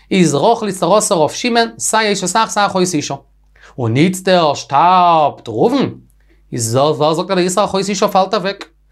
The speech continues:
לא יחזה כלל, עס האט קיין מענטש געהאט קיין היתר דער איסור פון אשת ח, זאל מיטשלעפן מחט דער היתר אויף דער חוס אישו. מי לא מועד עולה, שאם ראה קרב בליל שמיני. ער האט שוין געזען, קרב בליל שמיני.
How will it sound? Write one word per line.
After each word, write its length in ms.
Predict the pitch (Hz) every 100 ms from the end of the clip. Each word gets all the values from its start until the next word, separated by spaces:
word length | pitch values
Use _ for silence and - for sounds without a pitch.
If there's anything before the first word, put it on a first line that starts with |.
| _ 196
לא 100 | 185
יחזה 460 | 175 185 202 214
כלל, 260 | 202 214 254
עס 120 | 254
האט 100 | 165
קיין 160 | 220 277
מענטש 160 | 294
געהאט 180 | 254 240
קיין 140 | 247 220
היתר 540 | 220 240 233 220 202
דער 260 | 190 202 190
איסור 580 | 214 208 202 185 180 180 _ -
פון 160 | 190 185
אשת 380 | 208 202 175 233
ח, 320 | 220 185 - - _
זאל 200 | 175 180
מיטשלעפן 520 | 180 247 - 220 190
מחט 320 | 190 208 190
דער 120 | 190 180
היתר 240 | 233 180
אויף 120 | 156
דער 100 | 165
חוס 260 | 185 196 220
אישו. 200 | 226 240 - _ _ _ _ _ _ _ _ - -
מי 200 | 113 190
לא 180 | 220 160
מועד 280 | 131 202 131
עולה, 360 | 131 170 98 104 - _ _ _ -
שאם 280 | - 208 202 185
ראה 200 | 254 285
קרב 280 | 269 262 262
בליל 320 | 247 262 311
שמיני. 400 | - 190 120 95 - _ _ _ _ _
ער 120 | 214
האט 100 | 240
שוין 120 | 208
געזען, 180 | 202 214
קרב 280 | 202 214 214
בליל 300 | 180 165 214
שמיני. 380 | - 131 104